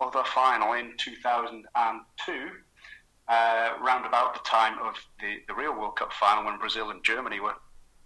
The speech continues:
were fighting it out. And it was between the two teams at the bottom of the world rankings. It was between Montserrat, which is why it came to mind, and Bhutan. And it was played in Bhutan, and, and Montserrat got thumped four nil.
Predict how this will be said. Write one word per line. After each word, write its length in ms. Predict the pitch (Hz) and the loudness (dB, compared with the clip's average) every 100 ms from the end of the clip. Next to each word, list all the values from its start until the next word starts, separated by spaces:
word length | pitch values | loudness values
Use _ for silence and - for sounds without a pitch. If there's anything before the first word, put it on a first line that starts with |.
| _ | _
were 80 | 117 | -4
fighting 460 | - - 107 - 107 | 0 2 2 2 2
it 80 | 101 | 4
out. 200 | 104 - - - - - - | 2 0 -6 -8 -12 -18 -2
And 80 | 123 | -2
it 60 | 127 | 0
was 80 | |
between 320 | - 123 127 113 | -4 -2 -2 -2
the 80 | |
two 160 | 113 123 | 0 0
teams 260 | 123 117 117 | -2 -4 -6
at 60 | |
the 80 | 113 - | -8 -4
bottom 300 | 117 - 113 | -2 -2 -4
of 60 | 107 | -6
the 80 | |
world 180 | 110 113 | -2 2
rankings. 480 | 127 160 - 110 101 | 2 2 0 -4 -4
It 80 | 113 | -6
was 160 | 113 | -8
between 520 | - - - 113 110 107 _ - _ | -10 -2 0 0 -2 -6 _ -20 _
Montserrat, 640 | 123 131 - 104 139 - - | -2 0 2 4 4 2 -2
which 140 | - | -6
is 100 | - | -2
why 140 | 110 110 | 0 0
it 80 | |
came 180 | - 117 | 0 0
to 100 | 117 | 0
mind, 240 | 110 117 135 - - - - | 0 0 0 -10 -14 -10 -2
and 240 | 113 110 - _ | -2 -2 -14 _
Bhutan. 480 | 127 123 165 113 - - - | -4 2 4 2 -2 -12 -14
And 100 | 107 | -12
it 20 | |
was 100 | - | -12
played 240 | - 110 107 | -4 -4 -4
in 120 | 104 | -10
Bhutan, 460 | 104 - 101 98 98 | -12 -4 0 0 -2
and, 80 | 95 _ - | -14 _ -20
and 100 | 104 | -6
Montserrat 500 | 110 110 110 95 - | -4 0 2 2 2
got 160 | 98 - | -4 -2
thumped 400 | 131 - - - | -6 -6 -8 -8
four 180 | 117 | -6
nil. 160 | 123 | -6